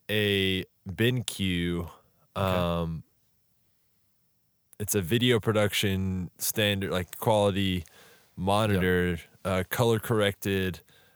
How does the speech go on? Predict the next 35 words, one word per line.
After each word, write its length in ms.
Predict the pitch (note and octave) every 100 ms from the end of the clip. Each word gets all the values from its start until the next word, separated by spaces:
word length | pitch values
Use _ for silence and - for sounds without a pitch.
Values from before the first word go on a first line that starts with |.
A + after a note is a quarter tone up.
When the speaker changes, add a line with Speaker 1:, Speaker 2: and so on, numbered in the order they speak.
| _
Speaker 1:
I 20 |
think 160 | G2+ A2
it's 120 | G#2
like 160 | G#2 -
a, 320 | F#2 F2 F2
I 40 | F2
can't 200 | - A2
remember 400 | G#2 F#2 F#2+ F2
what, 240 | F#2 F#2+ - -
how, 240 | G2+ F#2 D#2+ -
what 240 | G2+ -
size 400 | - G2 F#2+ F2+
it 80 | F2+
is. 240 | F2 E2+
It's 160 | E2+ -
a 40 |
pretty 180 | - A#2+
big 260 | F2+ F#2+ -
size. 640 | - E2 E2+ E2+ D2+ - -
Speaker 2:
Okay. 240 | G2+ G#2 G2 -
Speaker 1:
But 100 | G2+
I 60 | G#2
have 260 | G#2 A#2 F#2+
that, 320 | G#2 A2 D#2+
that 140 | G2
I 160 | F#2+ F#2
do 560 | F2+ F#2+ F#2 F#2 F#2 - _ -
most 300 | G#2 A2 -
of 80 | G#2+
my 120 | G2+
editing 380 | F#2 G2+ G#2 G#2
off 320 | G#2 G2+ -
of, 400 | G#2 G2+ G2 F2
and, 180 | E2 F2+
like, 360 | E2+ E2+ -